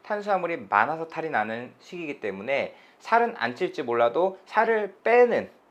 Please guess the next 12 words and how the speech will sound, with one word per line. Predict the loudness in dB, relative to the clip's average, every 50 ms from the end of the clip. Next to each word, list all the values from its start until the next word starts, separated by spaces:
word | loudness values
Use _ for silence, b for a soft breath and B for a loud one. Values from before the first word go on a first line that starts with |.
| _ 2
게 | 2
안 | 2 2 2
되는 | -6 -8 -8 -8 -10
거예요. | -12 -14 -14
그럼 | -14 -8
살 | -6 -2 -2
안 | -2 -2 -4
찌는 | -8 -8 -8
음식 | -10 -8 -8
맞잖아. | -8 -8 -6 -4 -2 -2 -2 -2 B B B B B B B _
근데 | -2 0
여러분들 | 2 2 2 0 -2 -4 -4 -4 -4